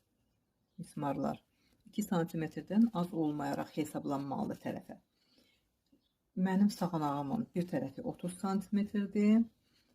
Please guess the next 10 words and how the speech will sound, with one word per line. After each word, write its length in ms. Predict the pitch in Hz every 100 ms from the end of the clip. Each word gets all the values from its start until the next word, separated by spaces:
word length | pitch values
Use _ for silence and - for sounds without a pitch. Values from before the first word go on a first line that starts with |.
| _ -
və 120 | 180
mismarlar 540 | 202 180 180 175 180 180
arasındakı 500 | 170 165 170 165 170
məsafə 540 | 160 160 160 160 214
iki 220 | 240 - -
tam 200 | 214 208
onda 300 | 175 165 156
iki 360 | 160 - 180 196
santimetrdir. 920 | - 156 151 - - - - - - - _ _ -
Cəmi 340 | 170 160 196